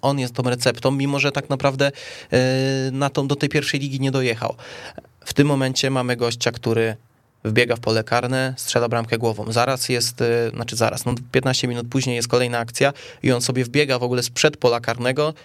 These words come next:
i idealnie w tempo dobiega, strzela bramkę, mamy trzy jeden. Mm.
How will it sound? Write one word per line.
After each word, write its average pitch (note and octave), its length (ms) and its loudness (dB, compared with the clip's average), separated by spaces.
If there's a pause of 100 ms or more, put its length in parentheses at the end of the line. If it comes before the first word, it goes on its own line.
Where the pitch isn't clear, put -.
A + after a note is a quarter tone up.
(120)
i C3+ 160 2
idealnie C3+ 400 0
w A#2+ 60 -14
tempo B2+ 260 -2
dobiega, B2+ 400 2
strzela B2 300 0
bramkę, B2+ 360 2 (160)
mamy B2+ 460 0 (160)
trzy C3 180 2
jeden. A2 240 0 (760)
Mm. B2 240 2